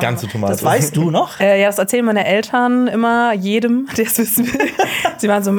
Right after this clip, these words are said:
Speaker 2: unsere Tochter war Riesenfan von Tomaten, schon relativ früh.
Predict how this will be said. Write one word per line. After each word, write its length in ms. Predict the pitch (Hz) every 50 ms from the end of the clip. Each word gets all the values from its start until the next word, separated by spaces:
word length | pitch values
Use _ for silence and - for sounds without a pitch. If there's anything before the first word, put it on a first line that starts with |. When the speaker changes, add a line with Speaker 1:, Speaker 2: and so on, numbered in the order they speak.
| 190 -
Speaker 2:
unsere 400 | - 220 240 285 311 311 294 277
Tochter 360 | 254 - 240 233 - - 226
war 80 | 208 208
Riesenfan 580 | 208 208 233 277 294 294 285 - - 226 226 233
von 160 | - 233 214
Tomaten, 500 | - - 247 247 254 247 233 - 202 190
schon 180 | 190 - 233 208
relativ 560 | 202 214 214 214 214 214 240 214 - - -
früh. 240 | - 285 254 220 196